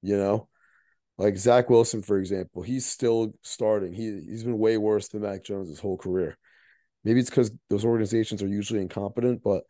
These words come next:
I think a lot of it has to do with the, the media narrative. And, like, no one in New England likes Mac Jones anymore. And it's, it,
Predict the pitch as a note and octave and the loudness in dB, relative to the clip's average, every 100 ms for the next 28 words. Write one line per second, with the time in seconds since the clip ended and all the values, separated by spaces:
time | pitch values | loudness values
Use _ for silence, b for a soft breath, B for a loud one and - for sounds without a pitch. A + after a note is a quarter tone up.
0 | b b b - B2+ B2+ C3+ B2+ C3 B2+ | b b b -4 2 4 4 4 4 2
1 | - C3 B2+ B2 A2 A2 A#2 A#2 C3 A#2 | 0 -2 0 -6 -8 -12 -8 -6 -4 -4
2 | F2 F2 E2 E2 - _ _ - F2+ F#2 | -4 -6 -6 -8 -14 _ _ -8 -4 -4
3 | E2+ - - _ _ _ _ _ _ - | -4 -10 -16 _ _ _ _ _ _ 0
4 | G#2 G2 - - - _ G2+ G#2+ A#2 B2+ | 4 4 0 -14 -18 _ 2 6 6 6
5 | B2+ B2 A#2 A#2 A2+ G#2 G#2 - A2 G2+ | 6 4 4 2 0 2 0 0 -4 -4
6 | - G2+ G#2 F#2 D#2+ D#2 C#2 C2+ _ _ | -6 -6 -6 -6 -6 -4 -4 -6 _ _
7 | _ _ _ - G2 G2 F#2+ - - G2+ | _ _ _ -4 0 0 -2 -2 0 0